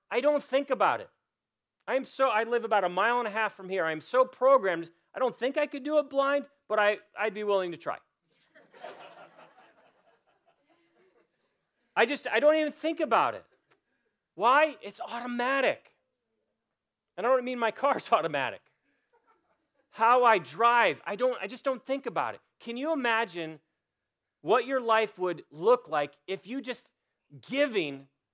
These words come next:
was your natural response? It's just what you do. I don't have to think about it. I don't have to wonder if I should do it.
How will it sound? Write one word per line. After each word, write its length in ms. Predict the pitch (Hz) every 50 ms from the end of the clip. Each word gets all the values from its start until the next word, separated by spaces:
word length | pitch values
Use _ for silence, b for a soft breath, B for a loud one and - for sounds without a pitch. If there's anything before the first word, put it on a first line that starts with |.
| _ _ _
was 220 | 170 202 202 202 202
your 100 | 202 190
natural 540 | 185 185 202 214 233 240 233 - 226 220 202
response? 800 | 196 190 - - - - 196 175 143 110 90 - - - _ _ _ _ _ _ _ _ _ _ _ _ _ _ _ _ _ _ _ _ _ _ _ _ _ _ _ _ _ _ _ _ _ _
It's 140 | - 220 -
just 160 | - 285 -
what 180 | - 285 277 -
you 120 | 254 247
do. 460 | 180 127 160 233 285 285 196 117 - - _ _ _ _ _ -
I 100 | 175 233
don't 140 | 277 302 269
have 160 | 269 262 -
to 80 | - 175
think 320 | - - 180 196 196 -
about 300 | 220 196 226 233 247 247
it. 100 | 262 247 -
I 160 | 160 170 185
don't 140 | 220 233 220
have 180 | 226 240 233 -
to 100 | 262 247
wonder 360 | 233 247 269 302 302 294 285
if 140 | 226 - -
I 100 | 190 165
should 260 | 156 - 170 151 127
do 200 | 127 156 151 127
it. 120 | 104 90